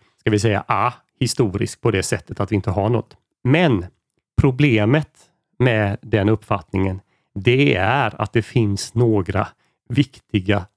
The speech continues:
saker, viktiga detaljer i hur Johannes återberättar det,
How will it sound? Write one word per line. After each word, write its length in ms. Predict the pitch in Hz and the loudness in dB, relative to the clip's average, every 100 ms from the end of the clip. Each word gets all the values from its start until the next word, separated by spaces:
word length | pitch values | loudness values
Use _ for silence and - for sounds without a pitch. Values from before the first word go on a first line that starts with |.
| - | -12
saker, 580 | - 135 107 90 _ 113 | -4 0 0 -4 _ -2
viktiga 440 | 117 123 - 101 95 | 0 -2 -2 -2 0
detaljer 760 | 110 - 131 98 92 135 139 - | -2 -2 -2 -2 0 0 0 -2
i 360 | - 110 98 - | 0 2 0 0
hur 140 | 107 | 0
Johannes 600 | 104 107 117 92 95 - - | 0 0 0 0 -2 -4 -4
återberättar 920 | 123 104 - 104 92 98 90 _ 143 | -2 -2 -2 -6 -2 -4 -4 _ 0
det, 200 | 135 92 | 0 -2